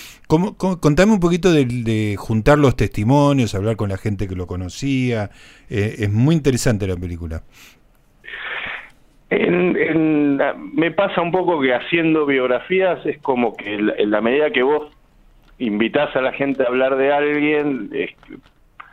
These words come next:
Speaker 2: lo po-, de alguna manera uno mismo lo pone en el centro. Bueno, yo creo que Salvador lo estaba. Era
Speaker 1: Ujú.
Speaker 2: tan vital y, y tan intenso y tan contradictorio en algunas cosas,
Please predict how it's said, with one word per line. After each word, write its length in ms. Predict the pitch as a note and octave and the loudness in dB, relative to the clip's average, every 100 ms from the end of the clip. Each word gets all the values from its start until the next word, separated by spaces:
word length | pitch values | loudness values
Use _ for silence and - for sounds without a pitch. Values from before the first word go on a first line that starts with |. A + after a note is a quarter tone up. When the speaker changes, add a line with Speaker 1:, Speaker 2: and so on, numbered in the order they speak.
| - - | -20 -12
Speaker 2:
lo 200 | - A2+ | -2 -2
po-, 180 | - - - | -2 -6 -8
de 300 | - F#2+ B2 | -8 -2 0
alguna 260 | D3+ F#3 | 2 0
manera 340 | F3 F#3+ F#3 E3 | 0 0 0 0
uno 240 | F3+ E3+ | 0 0
mismo 320 | F3+ F#3 F3 | 0 0 0
lo 180 | C#3+ B2 | 0 0
pone 240 | D3 D#3 D3+ | 0 0 0
en 140 | C3+ | -2
el 120 | B2 | -2
centro. 420 | D3+ C3+ A2 G#2+ C#3 | -2 -2 0 0 0
Bueno, 160 | D3 D#3 | 0 0
yo 80 | |
creo 140 | F3+ F3+ | 0 0
que 140 | D3+ | -2
Salvador 400 | B2 A#2 C3 D#3 | -2 0 2 2
lo 180 | D#3 B2 | 0 -2
estaba. 640 | A#2 A#2 G#2+ F#2 E2+ E2 - | -2 -2 0 0 0 -2 -2
Era 200 | A#2+ B2+ | 0 0
Speaker 1:
Ujú. 100 | G2 | 0
Speaker 2:
tan 1160 | D3+ D#3+ D#3+ D3+ C#3 B2+ A#2 A2 G2+ G2 G2+ F#2 | 0 0 0 0 0 0 0 -2 -4 -6 -6 -2
vital 640 | G#2 - C3+ C#3 C#3+ C#3 | -2 0 0 2 0 0
y, 160 | G#2 - | -4 -6
y 160 | - F#2 | -12 -4
tan 260 | B2+ B2 | -2 0
intenso 720 | B2+ B2+ D3 C3 A2+ - A#2 G#2 | 0 0 0 0 -2 -4 -4 -2
y 80 | |
tan 240 | G#2 B2 A#2+ | -2 -2 -2
contradictorio 880 | A#2+ A2+ G#2 G2+ - E3 D3 G2+ | -2 -2 -2 -2 -2 0 0 -4
en 80 | F#2 | -6
algunas 360 | G2 A2+ A#2+ A#2+ | -4 -2 -4 -2
cosas, 500 | B2 G#2+ - A2+ | -2 -2 -2 -4